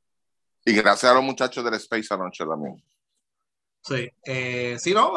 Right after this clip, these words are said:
Speaker 2: eh, tenemos podcast el miércoles que viene. Eh, sale obviamente antes del partido de la madrugada del jueves. Puerto Rico juega el jueves.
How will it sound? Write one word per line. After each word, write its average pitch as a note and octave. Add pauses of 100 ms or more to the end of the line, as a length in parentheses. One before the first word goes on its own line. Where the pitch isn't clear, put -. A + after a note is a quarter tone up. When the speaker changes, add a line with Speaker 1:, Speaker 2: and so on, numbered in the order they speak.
Speaker 2:
eh, F3 (500)
tenemos D#3
podcast F#3+
el F#3
miércoles F#3+
que G#3+
viene. F#3 (320)
Eh, B2
sale D3
obviamente D3
antes C3+
del C3+
partido B2+
de A2+ (260)
la A#2+
madrugada C3
del D#3+
jueves. D#3 (440)
Puerto C3+
Rico B2
juega C#3
el D3+
jueves. D3